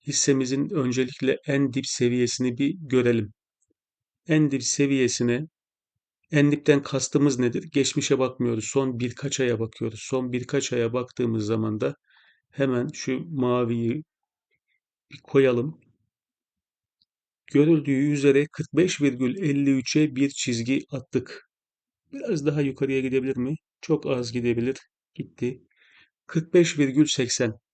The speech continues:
Burada bir çıkıntımız var. Tekrar aşağıya indirdik. Kırk beş virgül elli üçe koyduk. Arkadaşlar kırk beş virgül elli üç seviyesine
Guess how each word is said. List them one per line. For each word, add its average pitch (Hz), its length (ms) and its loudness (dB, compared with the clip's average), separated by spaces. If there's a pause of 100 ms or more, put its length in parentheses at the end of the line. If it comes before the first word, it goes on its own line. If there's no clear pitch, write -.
(1600)
Burada 135 260 -2
bir 123 60 -8
çıkıntımız 120 640 -6
var. 170 180 -12 (120)
Tekrar 196 400 -8
aşağıya 160 640 -4
indirdik. 135 440 -2 (100)
Kırk - 220 -16
beş 160 280 4
virgül 131 260 -2
elli 151 280 4
üçe 131 220 2
koyduk. 117 300 0 (500)
Arkadaşlar 151 640 0
kırk - 180 -8
beş 170 300 0
virgül 123 340 0
elli 151 260 2
üç 131 180 -2
seviyesine 135 580 2